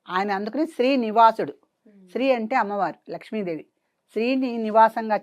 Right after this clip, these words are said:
Speaker 1: చేసుకున్నవాడు కనుక ఎడం వైపు ఆయన శ్రీనివాసుడు.
Speaker 2: మ్మ్.
Speaker 1: అలా ఉన్న సమయంలో ఈయన ఎడంకాలెత్తి తన్నేసరికి ఆయన మాత్రము, విష్ణుమూర్తి మాత్రం ఏమీ కోపగించుకోకుండా
Speaker 2: మ్మ్.
Speaker 1: ఎత్తి తనటం వలన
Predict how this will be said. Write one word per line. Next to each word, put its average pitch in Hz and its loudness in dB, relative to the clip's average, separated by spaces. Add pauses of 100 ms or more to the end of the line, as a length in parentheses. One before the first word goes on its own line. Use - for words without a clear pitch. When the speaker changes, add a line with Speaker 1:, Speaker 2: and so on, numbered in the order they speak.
Speaker 1:
చేసుకున్నవాడు 190 -2
కనుక 175 -8
ఎడం 190 -2
వైపు 240 -8 (380)
ఆయన 240 -4
శ్రీనివాసుడు. 190 -8
Speaker 2:
మ్మ్. 190 -20 (280)
Speaker 1:
అలా 196 2
ఉన్న 190 -4
సమయంలో 208 -8 (360)
ఈయన 208 -4
ఎడంకాలెత్తి 196 -4
తన్నేసరికి 185 -6 (580)
ఆయన 233 -2
మాత్రము, 247 -4 (540)
విష్ణుమూర్తి 269 -4
మాత్రం 226 -4
ఏమీ 226 0
కోపగించుకోకుండా 214 -4
Speaker 2:
మ్మ్. 220 -20 (380)
Speaker 1:
ఎత్తి 185 -6
తనటం 202 -2
వలన 202 -4